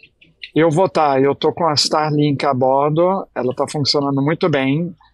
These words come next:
não só no sítio, também aqui no veleiro. Que vai ter, que vai ter muitas horas que eu vou tá no frio, no gelo, pensando no nosso lindo município de Nova Friburgo.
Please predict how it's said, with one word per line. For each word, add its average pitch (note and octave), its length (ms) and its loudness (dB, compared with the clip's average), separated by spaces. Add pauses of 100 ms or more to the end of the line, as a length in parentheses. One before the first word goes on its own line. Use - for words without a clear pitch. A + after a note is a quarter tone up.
(280)
não D3 220 2
só F3 180 2
no D3 120 2
sítio, E3+ 720 2
também D3+ 400 -2
aqui D#3 200 0
no E3 120 0
veleiro. C3 580 2 (1000)
Que D#3+ 80 -2
vai D3 200 2 (140)
ter, E3 120 2
que D3+ 140 -2
vai D3 180 2
ter D#3 160 0
muitas D#3 540 2
horas D3 500 4 (540)
que D3 80 -2
eu - 20 2
vou C#3+ 140 2
tá D3+ 120 0
no D3 140 0
frio, D3+ 420 2
no D3 160 2
gelo, D3 540 4
pensando C#3+ 920 2
no C3+ 120 -2
nosso C#3 460 2
lindo C#3 420 2
município C#3 560 0
de C3+ 60 -4
Nova C3+ 320 2
Friburgo. B2 680 2